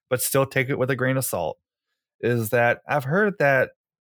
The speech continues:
they're gonna be like a smaller company, kinda like a Third Rail, in a way that they're gonna announce things on the fly, which,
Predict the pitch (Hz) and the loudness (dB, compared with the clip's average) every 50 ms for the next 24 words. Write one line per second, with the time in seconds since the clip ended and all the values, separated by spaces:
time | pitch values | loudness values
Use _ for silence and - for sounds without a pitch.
0 | _ _ - 123 131 135 131 - 214 233 247 202 147 - - 156 156 156 151 143 | _ _ -8 -4 -2 -2 0 0 2 2 2 0 0 0 0 2 4 4 4 2
1 | 127 - 117 - - - - - 147 147 151 160 156 147 135 113 - - - 135 | 2 0 -4 -4 -4 -4 -2 -2 0 2 2 2 2 2 0 -2 -6 -6 -4 -4
2 | 131 120 - 117 110 107 104 101 101 - _ _ _ _ _ _ _ _ _ - | -4 -2 -4 -4 -4 -4 -4 -6 -8 -12 _ _ _ _ _ _ _ _ _ -4
3 | 202 214 233 220 - 113 98 - - - 120 120 127 127 110 107 107 110 110 104 | 0 0 0 0 0 -2 -4 -4 -4 -2 0 0 2 0 0 0 0 0 0 0
4 | 92 87 101 - _ _ _ _ _ _ _ _ _ - 123 135 131 120 123 131 | -2 -2 -6 -10 _ _ _ _ _ _ _ _ _ -4 0 0 0 2 2 2
5 | 135 139 135 123 117 131 123 123 - - - _ - 139 135 - 160 156 - - | 2 2 2 2 2 2 4 4 2 0 -4 _ -6 -4 -2 -2 -2 -2 -2 -4
6 | 127 127 135 147 160 190 190 - - - - - 143 143 139 135 135 131 123 - | -2 0 0 0 2 0 -2 -4 -6 -8 -4 -2 -2 0 0 0 -2 -4 -4 -6
7 | - - _ _ _ _ _ _ _ - 143 143 139 135 127 113 - - 113 110 | -10 -16 _ _ _ _ _ _ _ -2 0 0 0 0 0 -2 -4 -4 -4 -4
8 | 95 87 71 69 65 - - _ _ _ _ _ _ _ _ - 139 139 - - | -4 -4 -6 -10 -14 -14 -18 _ _ _ _ _ _ _ _ -2 -2 -2 -2 -4
9 | - - | -8 -8